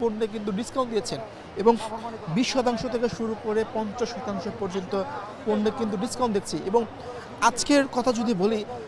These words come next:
যে বিগত তিন থেকে চার দিনের তুলনায় আজকের এই সময়টাতে, দুপুরের সময়টাতে সাধারণ মানুষের কিন্তু উপস্থিতি অনেক বেশি। এবং আপনারা যেমনটি দেখছেন যে, এ, এই মেলায় হল বিতে যেসব স্টলগুলো রয়েছে, সেসব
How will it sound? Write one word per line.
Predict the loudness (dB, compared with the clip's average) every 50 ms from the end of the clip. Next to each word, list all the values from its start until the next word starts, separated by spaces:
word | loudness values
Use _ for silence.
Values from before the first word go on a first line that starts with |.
| -10 -8
যে | 0 8 12 12 12 12 10 6 0
বিগত | 0 4 6 6 6 6 4 -4 -2 -2
তিন | -2 -2 0
থেকে | -2 -2 -2 -2 0 2
চার | 4 4 4 2 0
দিনের | 0 0 0 0 0
তুলনায় | 0 0 0 2 4 4 2 2 0 -2 0
আজকের | 0 0 0 0 -2 4 4 4 4 6 4
এই | 4 4
সময়টাতে, | 4 2 -2 0 0 2 0 0 -4 -6 -4 2 4 4 4
দুপুরের | 4 2 0 0 2 4 4 4 2 2
সময়টাতে | -4 -4 -4 -4 -4 -6 -2 0 0 0 0 -4 -12 -14 -16 -16 -14 -12 -2 0
সাধারণ | 0 2 2 2 2 2
মানুষের | 0 0 0 -2 -2 -4 -2 -2
কিন্তু | -4 -4 -2 -4
উপস্থিতি | -4 -4 -6 -8 -8 -6 -2 -2
অনেক | -2 -2 -2 -6 -4
বেশি। | -2 -2 -2 -4 -8 -10 -14 -16 -6 -4
এবং | 0 0 0 -2 -4 -2 0
আপনারা | 0 0 2 2 2 4
যেমনটি | 4 2 2 2 -2 -2
দেখছেন | -2 -2 -4 -2 -2 -2 -2 -2 -8 -14 -16 -16 -14 -10 2
যে, | 8 10 10 10 8 6 -2 -12 -16 -16 -16 -16 -18 -18 -18 -18 -18 -18 -18 -16 -16 -16 -16 -16 -16 -16 -16 -16 -16 -16 -16 -16 -10 -4
এ, | -2 -2 -2 -2 0 6
এই | 8 8 8 8
মেলায় | 4 4 4 4 4 6 6 6 4 4 2 2
হল | 0 0 2 4 6 6 6
বিতে | 4 2 0 -2 -2 0 4 4 4 4 4 2
যেসব | 0 0 0 -2 -2 -4 -4
স্টলগুলো | -8 -2 0 2 2 2 2 2 0 2
রয়েছে, | 2 2 0 -2 -2 -2 -2 -2 -2
সেসব | -6 -8 -8 -6 -6